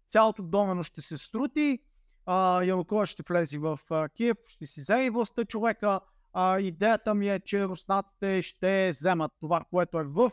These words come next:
момента, а, ще си го, а, ще си го вземат и то вече ще си стане част от, а, Руската федерация.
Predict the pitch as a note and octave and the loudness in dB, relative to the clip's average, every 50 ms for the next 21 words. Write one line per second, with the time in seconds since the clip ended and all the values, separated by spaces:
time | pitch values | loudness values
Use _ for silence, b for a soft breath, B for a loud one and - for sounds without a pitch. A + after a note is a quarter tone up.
0 | - - B3+ C#4 C4+ A#3 A#3 A3+ A3 G3+ - A3 G#3+ G3+ - _ _ _ _ _ | 0 -6 -4 -4 -2 0 2 2 0 0 2 2 2 2 0 _ _ _ _ _
1 | _ - - F3 F3+ F3+ F3+ F3+ F3+ E3+ - - - F#3+ F3+ - - G3 D#3+ D3+ | _ -6 -2 0 0 2 2 2 0 0 -2 -4 -2 -4 -4 -2 -4 -10 -8 -6
2 | E3 G3+ G#3+ G3+ G3+ G3 - _ - F3+ E3+ E3+ E3 E3 E3 D#3+ D#3 D#3 D3+ D3+ | -2 0 2 2 2 2 0 _ -6 -2 0 0 2 0 0 0 0 -2 -2 -2
3 | D3+ D3 D3 D3+ D#3 D#3 E3 - - - - - E3 - - D3+ D3 C#3+ B2 C3 | -2 -2 -2 -2 -4 -4 -6 -10 -14 -16 -12 -10 -10 -10 -10 -10 -10 -10 -12 -6
4 | B2+ D3 G3+ A#3 C4+ D#4+ D#4+ - _ _ _ _ _ _ _ _ _ - F3 E3 | 0 2 4 4 4 4 2 0 _ _ _ _ _ _ _ _ _ -10 -8 -2
5 | - A3+ G#3+ A3 G#3+ A3 - - - - F3 - - F3 - - F#3+ F#3 F#3+ F3+ | 0 2 2 2 2 0 -2 -10 -10 -10 -10 -10 -10 -8 -2 2 2 2 2 0
6 | E3+ - - G3+ F3 - - G3 F3 - G3 G3 F#3+ F#3 F3+ F3+ F#3 G3+ - - | -2 0 2 2 2 0 -2 -10 -8 -2 0 2 2 2 2 0 -2 -4 -6 -10
7 | _ _ - F#3+ - - F#3+ F3 G3+ A3 C4 C#4 - - D4+ D4 C4 G#3+ | _ _ -8 -6 -6 -4 -4 0 2 2 2 2 0 0 0 0 0 0